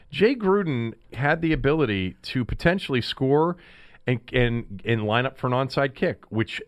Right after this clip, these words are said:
happened. The, the problem was, is that if they had recovered that onside kick, they barely had any time left. But they did have a timeout left that he took to his locker room,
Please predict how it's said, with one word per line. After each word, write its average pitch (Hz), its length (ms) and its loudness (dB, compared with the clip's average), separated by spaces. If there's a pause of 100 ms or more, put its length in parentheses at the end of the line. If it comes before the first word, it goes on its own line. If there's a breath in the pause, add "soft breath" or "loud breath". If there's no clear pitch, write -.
(100)
happened. - 540 0 (380 soft breath)
The, 135 180 4
the 123 140 -4
problem 180 560 2
was, 92 480 -2
is 123 160 2
that 120 300 2
if 127 120 0
they 139 80 2
had 123 120 4
recovered 190 420 0
that 113 100 2
onside 95 460 -2
kick, - 260 -4
they 113 80 0
barely 131 320 0
had 120 160 0
any 113 160 -2
time 165 300 -2
left. 76 280 -8
But 98 120 -4
they 135 80 0
did 226 160 -2
have 214 120 0
a 220 40 -6
timeout 214 440 0
left 104 220 0
that 110 100 -2
he 107 60 -2
took 110 220 -8
to - 80 -10
his 87 100 -6
locker 87 300 -4
room, 104 260 -4